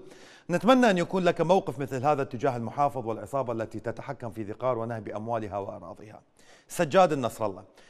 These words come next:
"إلى متى يبقى وضعنا هيج؟ الدول المجتمعات تفرح بالمطر وتعيش أجواء حلوة،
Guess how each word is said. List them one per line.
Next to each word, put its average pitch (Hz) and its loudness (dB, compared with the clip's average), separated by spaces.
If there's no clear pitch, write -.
"إلى 165 4
متى 202 4
يبقى 143 4
وضعنا 143 2
هيج؟ 117 -6
الدول 147 0
المجتمعات 131 -4
تفرح 127 -6
بالمطر 131 -2
وتعيش 120 -6
أجواء 120 -4
حلوة، 127 -2